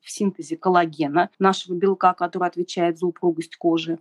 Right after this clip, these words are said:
Витамин С будет укреплять сосудистую стенку, потому что с возрастом тоже очень часто мы видим такие проявления купероза, да, сосудистые сеточки. Витамин С – прекрасный антиоксидант. И, э, витамин С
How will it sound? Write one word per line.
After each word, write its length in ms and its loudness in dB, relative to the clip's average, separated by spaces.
Витамин 580 2
С 300 2
будет 400 -4
укреплять 720 -2
сосудистую 800 -4
стенку, 680 -2
потому 200 2
что 160 -6
с 140 -12
возрастом 500 0
тоже 300 -2
очень 260 -2
часто 340 -2
мы 280 2
видим 320 0
такие 280 -8
проявления 840 0
купероза, 640 0
да, 240 0
сосудистые 640 -10
сеточки. 800 -6
Витамин 480 2
С – 360 4
прекрасный 580 0
антиоксидант. 880 -2
И, 380 2
э, 420 4
витамин 520 2
С 280 0